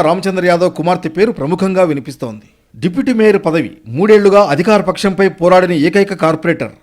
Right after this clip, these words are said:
ఆర్సీ మునికృష్ణకు దక్కే అవకాశాలున్నాయని చెబుతున్నారు.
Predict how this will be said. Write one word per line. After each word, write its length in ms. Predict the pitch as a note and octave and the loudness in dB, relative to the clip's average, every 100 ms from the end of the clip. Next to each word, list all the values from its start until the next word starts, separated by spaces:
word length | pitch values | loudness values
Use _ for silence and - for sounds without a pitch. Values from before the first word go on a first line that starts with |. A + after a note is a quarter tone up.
| _ B2 | _ -2
ఆర్సీ 280 | G3 A3+ | -2 0
మునికృష్ణకు 520 | A3+ G#3+ G#3 F#3+ G#3+ F#3 | 0 0 -2 -2 -2 -2
దక్కే 260 | F#3 G3+ E3 | -2 2 2
అవకాశాలున్నాయని 600 | D#3+ G3 F3+ F3 E3 D#3+ | 2 0 -2 -2 0 -2
చెబుతున్నారు. 520 | D3+ B2 B2+ B2 G#2 | -2 -6 -6 -6 -8